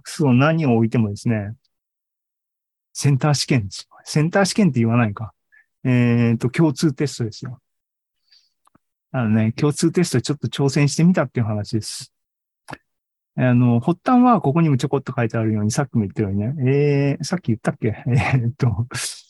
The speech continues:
英会話サークルもやっていて、でね、英会話サークルで、ちょうど二月ね、二月、いや、あの、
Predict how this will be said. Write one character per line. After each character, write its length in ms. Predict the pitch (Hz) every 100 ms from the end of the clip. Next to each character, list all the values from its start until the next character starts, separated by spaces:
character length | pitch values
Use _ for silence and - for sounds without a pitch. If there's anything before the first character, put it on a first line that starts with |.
| _ _ _ _ _ _ _ _ _
英 180 | 175 254
会 180 | 294 302
話 100 | 311
サ 180 | - 330
ー 20 |
ク 140 | -
ル 80 | 117
も 140 | 107 104
や 140 | 104
っ 60 | -
て 160 | -
い 100 | 110
て、 340 | - 127 101 104 127 - _ _ _ _ _ -
で 200 | 135 135
ね、 280 | 143 160 208
英 120 | 151 160
会 180 | 175 180
話 100 | 180
サ 140 | 202
ー 20 |
ク 140 | - 123
ル 80 |
で、 340 | 113 135 117 127 - _ _ _ _ _ _ _ _ _ _ _ _ -
ち 60 | -
ょ 40 |
う 20 | 139
ど 60 |
二 140 | 139 143
月 260 | 151 147
ね、 220 | 131 127 139
二 160 | 135 135
月、 280 | 127 135
い 120 | 120 131
や、 100 | 127
あ 20 |
の、 600 | 123 120 120 120 120